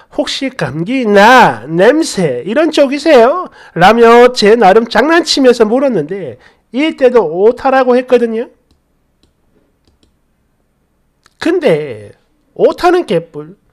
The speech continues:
제가요, 이걸 믿을 수가 없는 게 이 남자 사실 처음부터 그랬어요. "안 돼를" 자꾸 "안 돼" 이러는 거야.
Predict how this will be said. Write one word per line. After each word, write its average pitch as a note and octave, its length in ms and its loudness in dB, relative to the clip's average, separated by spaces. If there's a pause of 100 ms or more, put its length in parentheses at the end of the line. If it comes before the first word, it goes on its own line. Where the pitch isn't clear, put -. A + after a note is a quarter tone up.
(380)
제가요, F#3 840 0
이걸 G#3 240 -4
믿을 D3+ 340 -6
수가 C4 380 -2
없는 B2 260 -8
게 G#2+ 300 -20
이 F#3+ 120 -8
남자 A#3+ 360 -2
사실 G#3+ 360 -12
처음부터 C4 580 -2
그랬어요. B3 640 -6 (380)
"안 F3 360 0
돼를" G#3+ 560 -2
자꾸 F#3+ 400 -6
"안 E3 360 -4
돼" G3+ 460 -4 (800)
이러는 E4 320 2
거야. - 120 -14